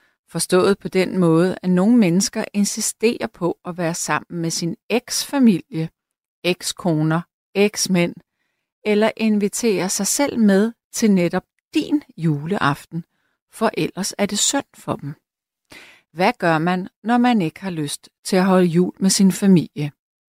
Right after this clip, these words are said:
eller eksfamilie, eller hvis den nye partner er inviteret med til en juleaften uden dig?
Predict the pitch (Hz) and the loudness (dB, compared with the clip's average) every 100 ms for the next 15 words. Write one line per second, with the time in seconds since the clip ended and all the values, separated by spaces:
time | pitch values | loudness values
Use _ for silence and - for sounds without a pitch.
0 | _ 208 240 269 - 214 294 - - - | _ 0 2 0 -2 -6 -4 -4 -6 2
1 | 233 165 156 147 151 _ _ _ _ _ | 2 2 0 -6 -10 _ _ _ _ _
2 | 165 156 156 - _ _ _ _ 175 175 | 0 0 0 -4 _ _ _ _ -2 0
3 | - 170 175 170 180 214 - - 151 143 | 0 2 4 4 4 2 -2 -8 -4 -2
4 | - 202 - 190 - 190 185 175 - 185 | -2 -6 -4 -6 0 4 4 2 -2 0
5 | 170 170 196 - 220 196 165 160 202 - | 2 4 2 2 4 4 2 -2 -2 -2
6 | 147 - - 185 - _ 208 196 247 254 | -4 -8 -14 -16 -18 _ 0 4 4 2
7 | 135 | -2